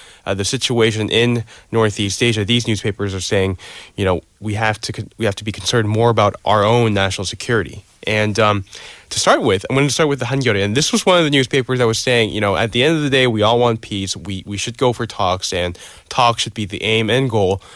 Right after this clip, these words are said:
of any policy. And, uh, the newspaper here voiced hope that the U S, uh, South Korea summit late next month,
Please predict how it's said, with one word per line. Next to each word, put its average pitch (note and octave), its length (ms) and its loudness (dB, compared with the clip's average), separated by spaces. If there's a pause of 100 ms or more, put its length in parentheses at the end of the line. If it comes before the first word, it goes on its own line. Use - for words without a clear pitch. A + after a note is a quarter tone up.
(100)
of - 160 -18
any C3 180 2
policy. F#2+ 600 0 (420)
And, A#2+ 300 0 (360)
uh, A#2+ 140 4
the A#2+ 140 0
newspaper F3+ 400 2
here D3+ 160 2
voiced B2 260 2
hope D3+ 300 0 (180)
that B2 140 -2
the A#2 80 -4
U A#2+ 220 4
S, A#2+ 340 2
uh, G2+ 160 -2
South A#2+ 260 0
Korea A2+ 220 -4
summit A2+ 300 -4
late A#2 200 0
next A2 320 -4
month, C3+ 420 2